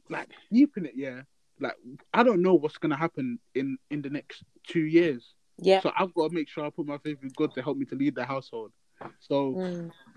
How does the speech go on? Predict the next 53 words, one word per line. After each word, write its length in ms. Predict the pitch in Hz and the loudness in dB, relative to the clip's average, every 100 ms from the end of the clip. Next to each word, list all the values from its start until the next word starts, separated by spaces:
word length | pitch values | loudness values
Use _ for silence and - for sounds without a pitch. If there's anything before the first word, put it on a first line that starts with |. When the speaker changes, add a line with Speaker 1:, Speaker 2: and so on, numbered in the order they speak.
| - - _ - _ _ - | -20 -20 _ -20 _ _ -18
Speaker 1:
those 80 | 147 | -14
ones, 180 | 143 | -10
I 60 | 135 | -6
feel 180 | - 165 | 0 0
like 160 | 131 120 | 0 -6
that's, 260 | 156 - - | -8 -12 -14
that, 160 | - 143 - | -8 -8 -6
that 180 | 151 - | -6 -6
has 180 | 170 156 | -8 -8
to 140 | - | -10
be 100 | 135 | -10
number 260 | 139 131 127 | -8 -6 -4
one. 340 | 131 123 117 _ _ _ _ - | -4 -4 -8 _ _ _ _ -2
Then 260 | 143 143 139 | 0 0 0
love. 240 | 139 127 - _ _ _ - | 0 -2 -8 _ _ _ -2
Obviously, 320 | 156 165 156 | 2 2 0
then, 220 | 147 147 | 2 2
you 80 | 151 | 4
know, 140 | 160 147 | 2 2
money 300 | 175 214 185 | 4 4 4
does 240 | 170 165 | 4 4
play 200 | - 151 | 0 -2
a 80 | 139 | 0
factor, 440 | - 185 - 175 | -2 -4 -4 -8
but 160 | 160 120 | -6 -8
I 40 | |
feel 220 | - 170 156 | -6 -2 -2
like 160 | 123 - _ _ _ - | -4 -10 _ _ _ -4
people, 520 | 190 185 175 151 147 _ _ _ | -2 2 4 4 0 _ _ _
I 80 | 175 | -4
feel 160 | - | -2
like 140 | 240 - | -4 2
people 340 | 240 240 196 | 2 4 4
have 140 | 170 147 | 2 2
done 260 | 160 156 - _ - | -4 -4 -10 _ -8
too 180 | - | -2
much 280 | 185 170 - | -2 -2 -6
now 200 | 151 139 | -6 -6
about 280 | 123 131 - | -6 -8 -6
money. 300 | 139 131 117 | -4 -4 -4
I 60 | 123 | -2
feel 140 | - | 2
like 140 | 208 160 | 4 4
everything's 380 | 190 202 175 147 | 2 2 0 -4
become 280 | 135 - 131 | -6 -6 -6
so 200 | - 156 | -2 -2
transactional, 840 | 143 156 139 147 151 - 151 147 151 _ _ _ | -2 -4 -2 -2 -4 -4 -2 -2 -4 _ _ _
and 300 | 208 220 214 | 4 6 8
I 60 | 202 | 6
Speaker 2:
Mm. 40 | |
Speaker 1:
don't 220 | 185 165 151 | 6 4 2
know 200 | 143 127 | -2 -2
why. 320 | 127 135 139 | -4 -4 -4